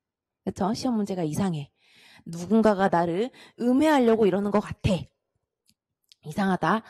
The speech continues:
난 의사가 돼야 되는데, 그쵸? 그래서 사실을 왜곡하기 시작합니다. 정신이 이상해지는 겁니다. 자, 여기는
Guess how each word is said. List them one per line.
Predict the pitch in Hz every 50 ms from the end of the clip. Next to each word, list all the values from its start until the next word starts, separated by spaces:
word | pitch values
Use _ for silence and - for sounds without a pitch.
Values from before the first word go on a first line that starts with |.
| - - _ _ _ _
난 | - 180 185 180 -
의사가 | - 175 185 214 220 196 202
돼야 | 180 175 165 170
되는데, | 170 160 160 156 147 151
그쵸? | 143 180 - - 170 143 185 311 - _ _ _ _ _ _ _ - _ _ _ _ _ _ _ _
그래서 | - 165 180 170 190 269 339 - - - _
사실을 | - - - 311 285 - 381 403 302 285
왜곡하기 | 214 185 185 - 202 - 202 170
시작합니다. | 170 - 180 - - 151 147 147 - - _ _ _ _ _ _ _ _
정신이 | - - 160 156 165 180 165
이상해지는 | 147 151 196 185 175 165 - 160 160 160
겁니다. | 165 160 160 147 135 131 131 143 170 208 - _ _ _ _ _ _ _ _ _ _ _ _ _ - - _ _
자, | - 160
여기는 | 185 214 220 294 254 185 156